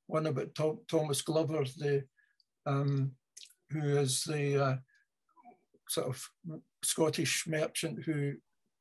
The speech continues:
who had a very big influence in opening up Japan in the nineteenth century to, to Western ways. And also, I think it's Hakuin, the, the Zen poet, he has a, a, a novel about him.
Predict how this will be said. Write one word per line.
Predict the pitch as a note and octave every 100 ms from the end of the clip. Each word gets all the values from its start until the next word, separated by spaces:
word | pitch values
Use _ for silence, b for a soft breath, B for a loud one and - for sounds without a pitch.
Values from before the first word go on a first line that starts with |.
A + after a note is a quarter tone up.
| _ _ _ D3+
who | D3 - F3
had | C#3+
a | C3
very | E3 D#3 - - -
big | D#3 D#3+
influence | E3 - D#3 C#3+
in | E3 D#3
opening | E3 D#3 D#3+
up | D#3+ -
Japan | E3+ - D3+ D#3 D3+
in | D3+
the |
nineteenth | D3 D#3 C#3 E3 C#3
century | - D#3+ - - D#3+ -
to, | D3+
to | - _ _ D#3+ D#3 - -
Western | - D3 D3 C3+ _ _ -
ways. | D#3 E3 D#3+ - - b b _ _ D#3
And | D3+ D#3
also, | D#3 D#3 - D#3 D3 D3 - _ _ _ _ -
I | C#3
think | E3 -
it's | C#3 -
Hakuin, | D3 C#3+ - D#3+ D#3 D3 C#3+ - -
the, | C#3 C#3+ - b b b b - _ -
the | C#3
Zen | B2+ D#3 D#3 C3+
poet, | E3+ D3+ D#3+ D3+ - -
he | F#3 C#3+ C3+
has | C3+
a, | C#3+ D3+ - A#3+
a, | D#3 - -
a | C#3+
novel | D3 D3 C#3+
about | C#3 C#3+ C#3+
him. | E3+ F3